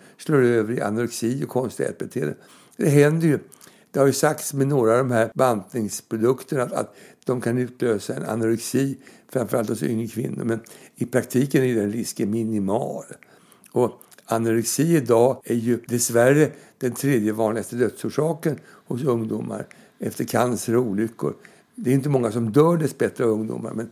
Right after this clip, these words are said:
av de som dör är anorexi en av de vanliga. Så det vill man ju passa sig för. Men upptäcker man det ändå så finns det idag bättre behandlingsmetoder än tidigare. Så att det går inte att säga att jag vill inte banta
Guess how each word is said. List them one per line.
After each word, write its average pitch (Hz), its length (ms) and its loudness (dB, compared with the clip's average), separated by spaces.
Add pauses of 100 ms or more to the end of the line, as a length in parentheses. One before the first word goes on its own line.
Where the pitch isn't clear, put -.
(300)
av 165 280 2
de 143 180 -2
som 131 200 -4
dör 110 220 0
är 107 80 -2
anorexi 110 600 -4
en - 420 -6
av 117 200 -4
de 113 140 -2
vanliga. - 500 -4 (380)
Så 139 80 -2
det 147 140 4
vill 180 160 4
man 170 120 2
ju 160 60 0
passa 139 340 -4
sig 123 160 -6
för. 127 340 -6
Men - 100 -4
upptäcker 156 560 0
man 196 160 4
det 143 120 4
ändå 117 360 0 (280)
så - 140 -6
finns 123 260 0
det 147 80 -2
idag 113 460 0
bättre - 400 -2
behandlingsmetoder 117 840 -2
än 143 180 -4
tidigare. 127 460 -8 (200)
Så - 140 2
att 123 140 2
det 151 160 -2
går 147 180 8
inte 135 180 2
att 156 80 2
säga 139 300 6
att 120 120 0
jag 139 160 4
vill 131 120 0
inte 123 220 -2
banta 120 580 0